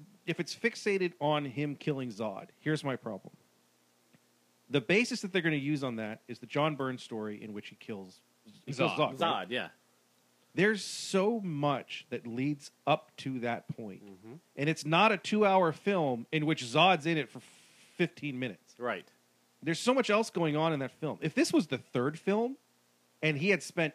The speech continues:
Speaker 1: two and a half films
Speaker 2: Trying to
Speaker 3: Fighting
Speaker 2: kill
Speaker 3: Zod.
Speaker 1: trying to save everybody,
Speaker 2: Right.
Speaker 1: trying to figure out a different way, and Zod finally pushes him over the edge,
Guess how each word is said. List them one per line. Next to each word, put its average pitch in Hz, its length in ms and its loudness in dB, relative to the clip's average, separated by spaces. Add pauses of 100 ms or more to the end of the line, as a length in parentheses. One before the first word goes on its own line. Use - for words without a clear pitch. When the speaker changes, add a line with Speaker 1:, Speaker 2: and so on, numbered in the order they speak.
Speaker 1:
two 180 260 2
and 165 80 2
a 135 60 0
half 139 400 -2
films 165 500 0
Speaker 2:
Trying 143 260 2
to - 40 2
Speaker 3:
Fighting 139 180 2
Speaker 2:
kill 120 60 0
Speaker 3:
Zod. - 60 -4
Speaker 1:
trying 208 340 8
to 165 140 2
save 190 400 4
everybody, 208 720 4
Speaker 2:
Right. 120 340 -4
Speaker 1:
trying 202 320 4
to 165 60 0
figure 185 420 0
out 180 160 6
a 160 60 0
different 165 340 -2
way, 160 460 2
and 131 120 -2
Zod 156 340 4
finally 151 360 0
pushes 170 540 2
him 165 120 0
over 151 240 0
the 123 220 -2
edge, 151 400 -6